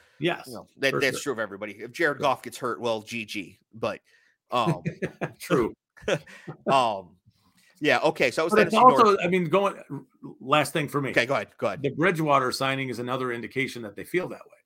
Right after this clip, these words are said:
Speaker 2: Yes, 'cause it's not an auto L if, uh, he does get hurt.
Speaker 1: Yeah.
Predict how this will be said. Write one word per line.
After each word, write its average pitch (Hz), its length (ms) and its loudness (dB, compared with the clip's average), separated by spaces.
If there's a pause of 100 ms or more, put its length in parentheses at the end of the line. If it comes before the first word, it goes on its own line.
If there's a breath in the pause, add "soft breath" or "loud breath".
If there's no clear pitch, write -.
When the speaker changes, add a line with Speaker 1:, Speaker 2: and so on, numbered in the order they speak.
(220)
Speaker 2:
Yes, 123 320 0
'cause 139 200 -8
it's - 100 -8
not 139 140 0
an 123 100 -4
auto 117 380 2
L 101 240 -2
if, - 160 -10
uh, 92 240 -4
he 110 180 -12
does 107 220 -10
get 71 140 -18
hurt. - 220 -14 (280)
Speaker 1:
Yeah. 101 160 -8